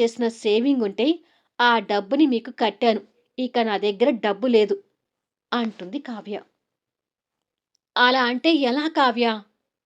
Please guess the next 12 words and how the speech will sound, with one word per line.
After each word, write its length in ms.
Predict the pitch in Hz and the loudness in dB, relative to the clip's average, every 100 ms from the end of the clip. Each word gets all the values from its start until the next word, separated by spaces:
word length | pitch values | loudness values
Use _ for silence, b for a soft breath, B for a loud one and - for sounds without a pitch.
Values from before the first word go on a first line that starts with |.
| 220 | -6
అంటాడు 360 | 226 202 190 190 247 | -6 -6 -8 -6 -6
మాణిక్యరావు. 540 | 208 196 214 202 - _ _ _ _ _ _ - 240 | -6 -8 -8 -6 -8 _ _ _ _ _ _ -6 0
"నన్ను 300 | 226 254 330 | 2 4 4
మాత్రమే 440 | 302 285 294 302 240 | 4 2 0 2 2
అడుగుతారేంటి? 600 | 247 320 302 269 240 254 247 _ _ _ - | 0 2 2 2 0 -2 -4 _ _ _ 0
చెట్టంత 460 | 277 247 285 277 262 - | 2 4 2 0 -2 2
కొడుకు 260 | 233 320 330 254 | 2 2 0 0
ఉన్నాడు 280 | 277 302 302 | 0 -2 -2
కదా, 260 | 240 247 240 _ _ _ | -2 -2 -6 _ _ _
అతను 340 | 247 247 277 226 | 0 2 2 0
అడుక్కోండి," 440 | 247 - 277 208 196 _ _ _ _ _ _ - 277 | 0 2 2 0 -8 _ _ _ _ _ _ -4 0
అని 160 | 302 | 0